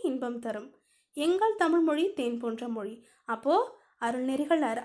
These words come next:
அரு-, அருள்நெறிகள் நிரம்பிய அறிவை தருது. தமிழ் மக்களோட குரலா விளங்குது. தமிழ் மொழியை கற்றோர் என்ன பண்ணுவாங்க? பொருள் பெறுவதற்காக யாரையும் புகழ்ந்து பேசவும் மாட்டாங்க. தம்ம புகழங்கிறதாக இகழ்ந்தும் சொல்ல மாட்டாங்க. கொல்லாமையை குறிக்கோளா கொள்ளணும்.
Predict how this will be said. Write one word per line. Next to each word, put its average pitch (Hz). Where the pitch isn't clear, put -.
அரு-, 254
அருள்நெறிகள் 254
நிரம்பிய 254
அறிவை 226
தருது. 240
தமிழ் 269
மக்களோட 285
குரலா 247
விளங்குது. 240
தமிழ் 262
மொழியை 262
கற்றோர் 269
என்ன 269
பண்ணுவாங்க? 269
பொருள் 240
பெறுவதற்காக 254
யாரையும் 254
புகழ்ந்து 240
பேசவும் 254
மாட்டாங்க. 254
தம்ம 302
புகழங்கிறதாக 294
இகழ்ந்தும் 269
சொல்ல 226
மாட்டாங்க. 233
கொல்லாமையை 269
குறிக்கோளா 254
கொள்ளணும். 254